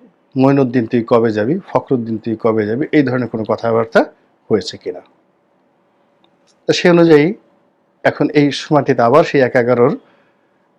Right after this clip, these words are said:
প্রেক্ষাপট চলে আসছে, কোনটা ভালো, এটা ভালো না ওটা ভালো, এ ভালো না সে ভালো। সর্বশেষ হলো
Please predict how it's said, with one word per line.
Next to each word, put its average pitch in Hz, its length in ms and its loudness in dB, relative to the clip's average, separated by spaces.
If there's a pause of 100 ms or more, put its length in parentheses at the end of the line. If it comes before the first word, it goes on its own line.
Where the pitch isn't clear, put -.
(200)
প্রেক্ষাপট 135 440 -2
চলে 156 280 6
আসছে, 117 380 0
কোনটা 135 380 0
ভালো, 113 420 -4
এটা - 260 0
ভালো 113 220 -2
না 113 100 -4
ওটা 117 200 0
ভালো, 110 280 -6 (300)
এ 143 140 4
ভালো 117 220 -2
না 110 140 -6
সে - 280 -8
ভালো। - 280 -14 (1000)
সর্বশেষ 180 580 0
হলো 135 240 2